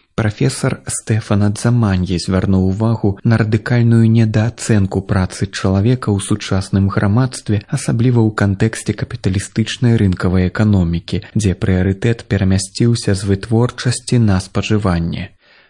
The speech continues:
Выйгравае той, хто пераканае большую колькасць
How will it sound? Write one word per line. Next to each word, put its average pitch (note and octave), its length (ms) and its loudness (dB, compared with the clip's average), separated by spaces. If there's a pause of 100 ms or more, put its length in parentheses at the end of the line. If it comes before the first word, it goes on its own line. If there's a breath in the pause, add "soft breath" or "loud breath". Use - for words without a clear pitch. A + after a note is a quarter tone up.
(140)
Выйгравае F#2+ 640 2
той, A#2+ 320 0
хто - 240 -4
пераканае A2+ 680 2
большую G2+ 540 0
колькасць F#2 580 -2